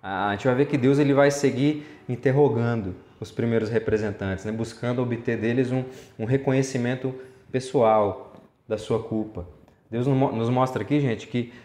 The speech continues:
que o processo, né, de, de um julgamento, ele, ele precisa ser um processo cauteloso e cuidadoso. Isso que Deus tá mostrando aqui pra gente, né? A, a, a, isso é algo extremamente necessário até pra gente aprender,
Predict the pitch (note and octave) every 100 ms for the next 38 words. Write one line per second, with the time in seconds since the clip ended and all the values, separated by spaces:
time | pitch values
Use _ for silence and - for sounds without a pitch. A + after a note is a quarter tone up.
0 | _ A2+ A2 A2+ A2 C#3 D3+ D#3+ A#2+ B2
1 | D3 - - - G#2 B2 A#2+ B2 A2 G#2+
2 | C#3 D#3 C#3+ F#2+ G2+ G2+ G#2+ - B2+ C3
3 | C3 - C3 C3 B2+ - C3 C3 C#3 -
4 | - - A#2+ B2 D3 C3 A#2 A2+ G2 F2
5 | - - - B2 B2+ A2 G#2+ G#2+ F2+ F2
6 | - - - - - B2+ B2 B2 A#2+ A2+
7 | - A2+ G#2+ G2+ G#2 G#2+ G2 F2+ E2+ -
8 | - - - - - _ - G#2+ B2+ -
9 | - - C2 E2+ F2+ G2 G2+ F#2+ F#2 F2
10 | - _ _ _ - _ _ - A2+ -
11 | A#2 B2 C3+ - D3 C#3+ C3 C3 C3 B2+
12 | A2 - C3+ C3+ A2+ C3+ C3+ C#3 D3 C#3+
13 | B2+ A2 G#2 B2 C3 -